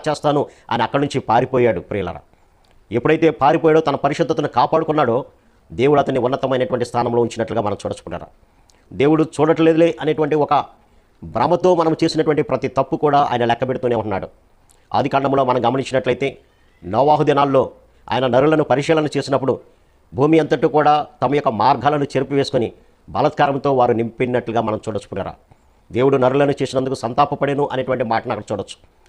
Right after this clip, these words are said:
తన పోలికలో తన స్వరూపమందు చేయబడినటువంటి మానవుడు ఇంత ఘోరమైనటువంటి దుష్కార్యాలు చేస్తూ దేవుని యొక్క భయము ఏమాత్రము లేనటువంటి స్థితిలో ఉన్నప్పుడు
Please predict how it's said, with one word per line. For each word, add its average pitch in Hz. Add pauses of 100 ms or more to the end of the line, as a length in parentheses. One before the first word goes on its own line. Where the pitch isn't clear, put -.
(280)
తన 135
పోలికలో 151
తన 135
స్వరూపమందు 147 (100)
చేయబడినటువంటి 139
మానవుడు 131 (340)
ఇంత 139
ఘోరమైనటువంటి 143
దుష్కార్యాలు 160 (100)
చేస్తూ 151
దేవుని 135
యొక్క 135
భయము 127 (260)
ఏమాత్రము 165
లేనటువంటి 143
స్థితిలో 135
ఉన్నప్పుడు 120